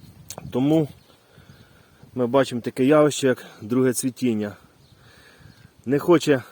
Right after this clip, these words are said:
грушка в цьому році бути без врожаю, тому бачимо таку картину. Наверху також там є цвіт.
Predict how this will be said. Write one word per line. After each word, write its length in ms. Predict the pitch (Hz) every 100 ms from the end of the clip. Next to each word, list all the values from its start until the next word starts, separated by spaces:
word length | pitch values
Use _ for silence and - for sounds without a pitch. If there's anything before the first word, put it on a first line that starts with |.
| -
грушка 460 | 117 135 147 - 135
в 80 |
цьому 280 | 117 139 135
році 260 | 135 131 135
бути 280 | 123 123 123
без 200 | 123 113
врожаю, 560 | 131 139 180 202 208 - _ _ _ _ _ _ _ _ _ _ _ _ _ _ _ _ _ _ _ _ _ - - - - - - -
тому 340 | - 123 143 156 - - -
бачимо 420 | 120 127 131 123
таку 240 | 113 -
картину. 560 | 117 123 - 113 104 101 - _ _ _ _ _ _ _ _ _ _ _ _ _ _ -
Наверху 460 | 131 127 131 - 127
також 380 | 175 190 185
там 240 | - 165 147 - - - - _ - _ _ - _ -
є 220 | 131 139
цвіт. 360 | - 143 139